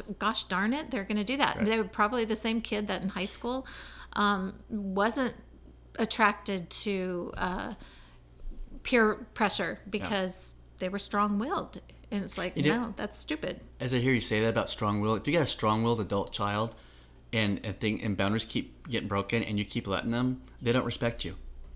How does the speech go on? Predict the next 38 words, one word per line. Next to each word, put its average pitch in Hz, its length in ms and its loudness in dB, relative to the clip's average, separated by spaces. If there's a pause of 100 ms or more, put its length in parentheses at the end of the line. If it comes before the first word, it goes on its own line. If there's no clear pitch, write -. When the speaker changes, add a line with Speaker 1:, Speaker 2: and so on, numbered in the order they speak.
(140)
Speaker 1:
Yeah. 208 220 -6 (380)
Speaker 2:
They 131 100 6
don't 135 100 8
respect 135 400 2
you. - 140 -8 (340)
So - 200 6
you're 135 280 8
actually 135 440 4
going 143 260 6
to 143 200 0
earn 127 220 6
respect 123 480 4
in 110 80 4
their 110 160 0
eyes 101 260 2
by 104 140 2
doing 104 240 0
something 107 380 0
extremely 110 500 2
difficult. 98 640 -4
And 117 100 -4
that's 107 160 0
why 120 60 4
I'm 104 80 4
saying 104 320 2
you 101 80 2
need 98 120 0
to 87 60 -4
pray - 340 2
about 123 300 4
that. 120 300 2 (320)
You 110 100 0
and 107 100 4
your 104 80 2
wife 104 220 4
need 110 140 2
to 98 80 -6
feel 101 400 2